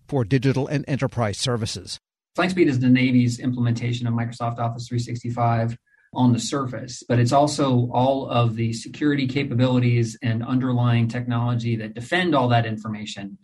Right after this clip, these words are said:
Speaker 2: using tools in, uh, Microsoft's Azure cloud.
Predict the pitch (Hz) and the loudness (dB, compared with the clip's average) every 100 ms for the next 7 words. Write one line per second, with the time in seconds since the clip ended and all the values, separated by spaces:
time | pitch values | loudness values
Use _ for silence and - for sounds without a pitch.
0 | _ _ _ - 120 120 139 147 139 127 | _ _ _ -8 0 4 6 6 6 6
1 | 123 135 123 117 110 - 117 110 107 110 | 6 4 2 0 -2 -4 -2 0 0 -2
2 | 117 123 120 113 - 123 110 113 - 110 | -2 -2 -2 -4 -6 -4 -4 -4 -8 -8
3 | 107 107 | -6 -8